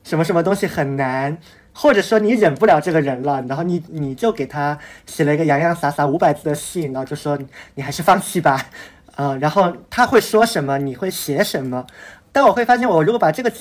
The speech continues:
问题前置的时候，啊，你确实会想到一些个东西。呃，所以“劝退”这个词儿，它更多是一个思维工具，来帮助我们去想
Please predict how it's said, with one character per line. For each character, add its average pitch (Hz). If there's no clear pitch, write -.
问 226
题 196
前 165
置 269
的 196
时 165
候， 156
啊， 202
你 202
确 240
实 233
会 214
想 139
到 147
一 143
些 160
个 151
东 139
西。 151
呃， 147
所 -
以 240
“劝 254
退” 254
这 240
个 196
词 -
儿， 147
它 196
更 214
多 214
是 220
一 -
个 196
思 -
维 220
工 233
具， 247
来 170
帮 202
助 240
我 165
们 135
去 151
想 143